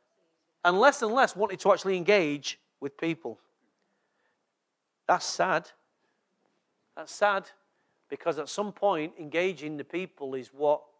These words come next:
it's what exposes your salt and light. Yes? So, but there's less and less laborers in our kingdom.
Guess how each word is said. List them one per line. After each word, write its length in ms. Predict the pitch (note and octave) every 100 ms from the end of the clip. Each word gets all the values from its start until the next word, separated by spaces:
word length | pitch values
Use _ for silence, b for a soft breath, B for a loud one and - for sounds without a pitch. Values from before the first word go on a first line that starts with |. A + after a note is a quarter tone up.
| _ _ _ _ _ _ _ -
it's 180 | B2+ D#3+
what 120 | D3
exposes 440 | - - D#3 C#3
your 160 | C#3+ C3+
salt 340 | - D#3+ C#3
and 160 | D3 B2+
light. 260 | C3 A#2+ - _ _ _ _ _ _ _ _ _ _ _ _ -
Yes? 480 | B2 E3 - - - _ _ _ _ b b b b
So, 340 | b G3 G3 E3+ - _ b b b b
but 100 | E3+
there's 180 | F3
less 240 | E3+ G#3+ -
and 140 | G3
less 240 | G#3 G3 F3
laborers 600 | F#3 G3+ D3 C3+ - - _ _ _ _ _ _ _ _ _ _ _
in 160 | C#3+ C#3+
our 120 | C#3+
kingdom. 420 | - D3 C3 A#2